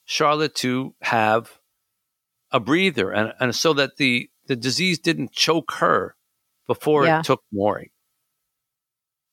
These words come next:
Speaker 1: And what I'm here to tell you is that you should not feel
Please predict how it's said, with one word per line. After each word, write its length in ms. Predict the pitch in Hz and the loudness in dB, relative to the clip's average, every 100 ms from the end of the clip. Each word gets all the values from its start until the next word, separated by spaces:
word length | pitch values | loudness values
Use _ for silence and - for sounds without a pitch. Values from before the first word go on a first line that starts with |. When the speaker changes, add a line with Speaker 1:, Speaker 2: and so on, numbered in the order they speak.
| - - | -12 -2
Speaker 1:
And 260 | 135 135 | -2 -2
what 140 | 127 151 | -2 0
I'm 200 | 143 139 | 0 -2
here 280 | - 247 262 | -6 -6 -6
to 140 | - | -4
tell 260 | - 165 160 | 0 2 0
you 220 | 107 113 | -2 -6
is 200 | 107 - | -8 -6
that 300 | 117 104 101 _ _ _ _ _ _ _ _ _ _ _ _ _ _ _ _ _ _ _ | -4 -4 -8 _ _ _ _ _ _ _ _ _ _ _ _ _ _ _ _ _ _ _
you 140 | - 160 | 0 2
should 220 | - 147 | 4 4
not 380 | 156 185 226 247 | 4 4 2 -4
feel 720 | - 170 175 110 87 117 | -8 -2 2 2 2 -4